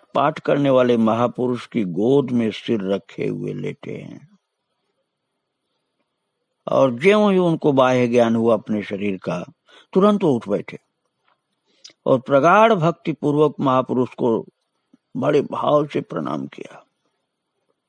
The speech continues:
और महापुरुष ने बड़े स्नेह से उनके सिर पर हाथ फेरते हुए कहा,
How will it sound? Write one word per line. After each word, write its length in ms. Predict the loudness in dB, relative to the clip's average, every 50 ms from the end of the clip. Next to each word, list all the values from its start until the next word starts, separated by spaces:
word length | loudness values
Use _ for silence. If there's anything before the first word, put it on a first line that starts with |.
| _ _ _ _ _ _ _ _ _ _ _ _ _ _ _ _ _ _ _ _ _ -2
और 600 | 2 4 6 6 6 6 6 4 4 2 -2 -6 -8 _ -4
महापुरुष 640 | -2 0 0 0 -2 -2 -2 -2 -2 -2 -2 -4 -4
ने 100 | -4 -2
बड़े 340 | 0 2 2 2 2 0
स्नेह 380 | -2 -4 -6 -6 -2 0 0 -2
से 160 | -2 -2 -4
उनके 280 | -4 -4 -4 -4 -6 -8
सिर 260 | -6 -4 -6 -4 -4
पर 200 | -4 -2 -2 -2
हाथ 240 | -2 -2 -4 -4 -4
फेरते 500 | -6 _ -4 -4 -4 -4 -6 -10 -10 -8
हुए 180 | -8 -8 -8
कहा, 440 | -8 -6 -8 -6 -6 -8 -8 -10 -10